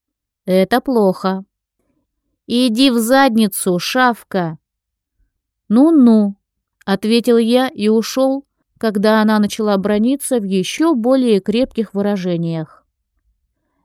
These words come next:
Я вернулся вниз, прошел через библиотеку, принюхиваясь к запаху пыльных томов, специй, трав и других интересных веществ,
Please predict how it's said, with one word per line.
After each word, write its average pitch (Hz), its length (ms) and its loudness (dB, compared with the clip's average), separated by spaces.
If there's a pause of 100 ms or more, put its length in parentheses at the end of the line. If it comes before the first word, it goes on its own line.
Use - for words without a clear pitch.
Я 247 320 2
вернулся 208 680 0
вниз, 202 460 -2 (360)
прошел 233 500 0
через 214 380 0
библиотеку, 185 960 -2 (380)
принюхиваясь 208 880 0
к 190 100 -6
запаху 196 540 -2
пыльных 214 460 0
томов, 180 580 -4 (120)
специй, 185 920 -6
трав 190 360 -2 (460)
и 262 140 -2
других 233 500 0
интересных 190 680 -2
веществ, 180 600 -6